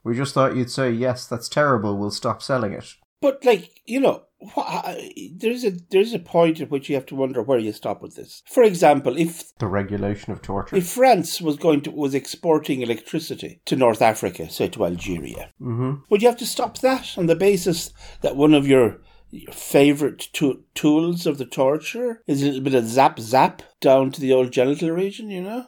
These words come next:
Speaker 2: Plug on the batteries onto the nipples, you know, and turn on the battery. Yeah, are you gonna stop people getting electricity?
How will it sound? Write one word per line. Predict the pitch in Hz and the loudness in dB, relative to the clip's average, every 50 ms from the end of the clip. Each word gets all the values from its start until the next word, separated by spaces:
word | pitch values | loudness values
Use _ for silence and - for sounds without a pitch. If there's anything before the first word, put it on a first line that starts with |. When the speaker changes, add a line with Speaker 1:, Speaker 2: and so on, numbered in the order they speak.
| _ _ | _ _
Speaker 2:
Plug | - - 156 156 151 156 | -2 4 4 4 6 8
on | 156 147 147 147 143 | 6 6 6 4 4
the | 139 139 131 | 4 2 4
batteries | 131 139 143 151 151 - - 190 190 190 175 170 | 4 4 2 2 0 -4 -6 -6 -6 -4 -4 -4
onto | 151 147 151 - - | -4 -4 -4 -8 -10
the | - 139 | -10 -8
nipples, | 131 143 160 170 175 226 220 220 214 - - | -4 -4 -6 -6 -6 -10 -12 -12 -14 -12 -12
you | 156 | -10
know, | 151 165 190 202 190 185 | -10 -8 -10 -10 -10 -12
and | 151 117 - _ | -12 -14 -14 _
turn | - - 151 143 143 | -10 -8 -6 -4 -4
on | 139 135 | -4 -6
the | 127 | -6
battery. | - 123 139 151 - - 214 226 - _ | -6 -8 -8 -8 -10 -12 -16 -16 -16 _
Yeah, | 185 196 208 151 | -12 -10 -10 -2
are | 143 165 | 0 2
you | 170 175 | 4 4
gonna | 202 185 175 | 4 2 2
stop | 175 - 202 190 | 2 0 0 0
people | - 202 185 196 180 | 0 -2 -2 0 0
getting | 185 165 175 175 | 0 0 2 2
electricity? | 160 156 165 160 - - 214 - 254 214 - - | 2 2 0 0 0 -4 -4 -4 -4 -6 -6 -6